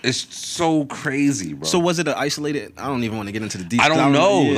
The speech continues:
Speaker 2: like,
Speaker 1: that's
Speaker 2: I
Speaker 1: the
Speaker 2: don't
Speaker 1: thing.
Speaker 2: know. It
Speaker 1: You
Speaker 2: could have been one time.
Speaker 1: So
Speaker 2: Mm.
Speaker 1: from the, some, from what I heard, from how I understood it,
Speaker 2: Yeah.
Speaker 1: it was that it was a relationship that went on. She went off. She came back when she was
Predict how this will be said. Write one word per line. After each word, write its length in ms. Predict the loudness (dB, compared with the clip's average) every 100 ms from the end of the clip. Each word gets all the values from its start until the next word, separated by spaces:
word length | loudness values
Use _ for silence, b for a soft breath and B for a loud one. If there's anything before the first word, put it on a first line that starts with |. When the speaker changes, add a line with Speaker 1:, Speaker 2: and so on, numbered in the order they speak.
| 4
Speaker 2:
like, 40 | 4
Speaker 1:
that's 160 | 2 2
Speaker 2:
I 20 |
Speaker 1:
the 60 |
Speaker 2:
don't 60 | 0
Speaker 1:
thing. 180 | 2 2
Speaker 2:
know. 40 |
It 40 | 2
Speaker 1:
You 40 |
Speaker 2:
could 80 | 2
have 80 | 2
been 180 | 0 0
one 180 | -2 -4
time. 300 | -4 -4 0
Speaker 1:
So 240 | 0 0
Speaker 2:
Mm. 120 | -2 -4
Speaker 1:
from 180 | -2
the, 100 | -2
some, 500 | -4 -6 -6 -6 -6
from 240 | -8 -8 -2
what 140 | 0
I 140 | 0 -2
heard, 320 | -4 -8 -10
from 180 | -10 -6
how 160 | -2
I 120 | -2
understood 440 | -4 -8 -10 -10 -12
it, 140 | -10
Speaker 2:
Yeah. 120 | -10
Speaker 1:
it 100 | -10
was 180 | -12 -10
that 220 | -10 -10 -10
it 60 |
was 240 | -10 -10 -12
a 40 |
relationship 580 | -10 -6 -6 -8 -10 -8
that 120 | -8
went 200 | -8 -8
on. 200 | -8 -10 -10
She 180 | -12
went 200 | -12 -12
off. 140 | -12 -12
She 140 | -14
came 240 | -8 -6 -4
back 200 | -6 -8
when 100 | -14
she 120 | -14
was 140 | -16